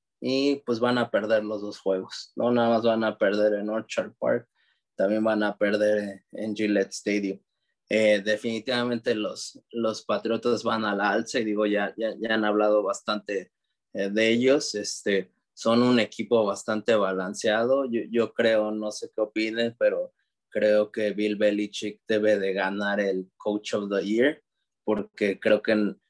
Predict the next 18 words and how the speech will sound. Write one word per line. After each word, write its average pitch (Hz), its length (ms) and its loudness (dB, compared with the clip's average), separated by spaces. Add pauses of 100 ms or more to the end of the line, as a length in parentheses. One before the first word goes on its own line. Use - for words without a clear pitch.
o 101 100 -4
sea, 117 160 4
sí 131 200 2
veíamos 123 580 2
que 104 180 -4
iban 104 480 -2
a 98 80 -6
ser 110 200 -2
más 107 220 -4
competitivos 107 800 0
los 87 200 -4
Patriotas, 113 760 -2 (320)
pero 104 300 4
no 107 500 0
creo 107 440 0
que 107 100 -2
a 104 60 -2
este - 260 -12